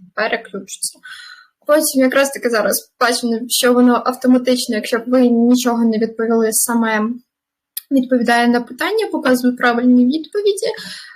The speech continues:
Е, і якраз за цю хвилину я вам трошки розповім, як це все працює, у тому плані, що, м, чим швидше ві-, ви відповісте, тим більше балів ви можете отримати. Тобто, якщо я правильно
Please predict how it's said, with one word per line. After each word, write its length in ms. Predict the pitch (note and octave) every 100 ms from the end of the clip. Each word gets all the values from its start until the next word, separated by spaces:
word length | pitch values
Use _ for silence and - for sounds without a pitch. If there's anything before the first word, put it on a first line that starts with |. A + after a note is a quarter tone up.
| _ B3+
Е, 440 | B3+ B3+ A#3+ A3 -
і 340 | - D#4 D#4 -
якраз 380 | A3+ A3+ B3 B3
за 80 |
цю 280 | A#3 - B3
хвилину 520 | - B3 B3 E4 F#4+ F#4
я 140 | C#4
вам 180 | C4 B3+
трошки 300 | B3+ B3+ -
розповім, 600 | B3 - B3+ B3 A#3 A3+
як 280 | B3 A#3+ -
це 160 | - -
все 320 | - - - -
працює, 540 | C#4 C#4 - B3+ C#4+ A#4+ C#5+
у 60 | C4
тому 300 | C#4+ C#4 B3+
плані, 440 | C4 B3 A#3+ A#3+
що, 680 | B3 - - B3 A#3+ A#3+ A#3+ A#3+ B3 _ _ _ _ _
м, 720 | C4 B3+ B3 B3 A#3+ A#3+ A#3 A#3 _ -
чим 160 | - D#4
швидше 440 | D4+ C4 C4 - A#3
ві-, 360 | A#3 A#3 - -
ви 320 | A3 B3+ A#3
відповісте, 840 | A3+ - A#3 A3+ A3+ - - G4+ -
тим 220 | D4+ F4
більше 320 | B3+ C4+ -
балів 460 | A#3+ B3 C4 B3 A#3+ - A3+
ви 160 | A#3 B3+
можете 440 | A3+ A3+ A#3 -
отримати. 500 | B3+ - G#3 A3 - -
Тобто, 360 | B3+ B3 -
якщо 280 | A#3 A3+ -
я 100 | A#3+
правильно 380 | A#3 A#3 A3+ A3